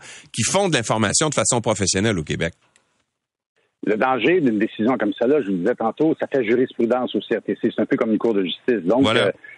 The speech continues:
Speaker 2: que ce soit une station de radio à Terre-Neuve,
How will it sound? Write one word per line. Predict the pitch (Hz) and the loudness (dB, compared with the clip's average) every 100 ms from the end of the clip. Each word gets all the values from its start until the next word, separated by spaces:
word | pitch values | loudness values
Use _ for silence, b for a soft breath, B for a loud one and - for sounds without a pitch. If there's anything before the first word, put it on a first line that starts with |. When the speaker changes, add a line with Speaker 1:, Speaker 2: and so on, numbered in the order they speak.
| B - | B -10
Speaker 2:
que | - | -4
ce | |
soit | 131 127 135 123 | 2 4 4 4
une | 117 110 | 2 0
station | - 127 156 | -2 0 0
de | 139 | 0
radio | 117 107 147 | 0 2 2
à | 117 | 2
Terre-Neuve, | 156 139 151 151 135 | 0 2 4 4 2